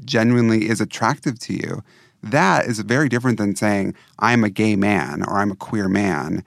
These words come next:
and I partake in the cultural, you know, totems of being part of that community." Um, so I don't know that they have to line up exactly. What I'm sort of more interested at this point is if any of this is, happens because of,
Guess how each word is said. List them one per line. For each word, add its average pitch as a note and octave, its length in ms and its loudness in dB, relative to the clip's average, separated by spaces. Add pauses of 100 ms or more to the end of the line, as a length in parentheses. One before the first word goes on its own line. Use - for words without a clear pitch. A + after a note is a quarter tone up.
(240)
and G#2 200 0
I G#2 140 2
partake A#2 580 -2
in G2 460 -2 (220)
the G#2+ 80 -10
cultural, G#2 840 -2 (220)
you A2 80 -4
know, G2+ 140 0
totems G2 680 0
of A2 180 -4
being G#2 480 -2
part - 300 0
of F2+ 60 -4
that F#2+ 180 0
community." - 640 -2 (400)
Um, F#2+ 440 2
so B2 320 0 (120)
I C3+ 100 4
don't D3+ 240 2
know A#2 140 4
that G2 100 -4
they G2+ 80 2
have F#2 220 0
to - 80 -6
line F#2+ 260 -2
up - 160 -10
exactly. - 540 -12 (400)
What C#3+ 100 -12
I'm G#3 220 2
sort G#3 200 2
of E3 60 2
more C#3 140 4
interested B2 340 -2
at A2 120 0
this A2 120 -2
point A2 300 2
is G#2 200 -2 (800)
if C#3 240 0 (180)
any D#3+ 280 4
of C3 140 0
this B2+ 200 -2
is, A2+ 240 -4 (180)
happens B2+ 480 0
because A#2+ 480 -2
of, A2 320 0